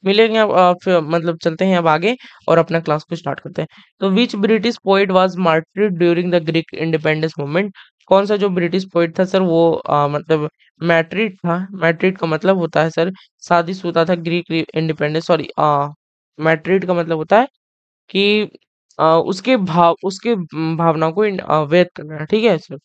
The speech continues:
ग्रीक इंडिपेंडेंस मूवमेंट, तो इसका आंसर क्या हो जाएगा? लॉर्ड बायरन। इसका आंसर हो जाएगा लॉर्ड बायरन, ठीक है? चलो नेक्स्ट, अ, चलते हैं आगे। Which state established Germany? तो बहुत है ना अभी, कितना ने ब-,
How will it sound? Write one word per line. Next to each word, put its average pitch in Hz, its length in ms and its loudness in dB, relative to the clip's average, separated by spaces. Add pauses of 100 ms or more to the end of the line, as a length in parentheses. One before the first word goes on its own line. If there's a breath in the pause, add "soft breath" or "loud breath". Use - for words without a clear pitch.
(120)
ग्रीक 196 460 -2
इंडिपेंडेंस 190 540 2
मूवमेंट, 143 340 -6
तो 214 60 -10
इसका 170 200 -4
आंसर 180 180 -2
क्या 175 160 0
हो 170 60 4
जाएगा? 180 160 2
लॉर्ड 160 280 2
बायरन। 143 280 -2 (120)
इसका 175 220 -2
आंसर 185 220 0
हो 180 120 2
जाएगा 170 240 2
लॉर्ड 170 520 2
बायरन, - 360 -2 (300)
ठीक 196 140 0
है? 185 120 4 (540)
चलो 185 200 2
नेक्स्ट, 175 360 -2
अ, 165 160 4
चलते 170 300 0
हैं 185 140 4
आगे। 170 280 0
Which 170 240 -4
state 175 300 -2 (140)
established 160 680 -2
Germany? 156 380 -2 (440 soft breath)
तो 175 60 -6
बहुत 160 420 -4
है 170 100 2
ना 156 180 0
अभी, 180 200 -2
कितना - 540 -8
ने 185 100 0
ब-, 156 300 -4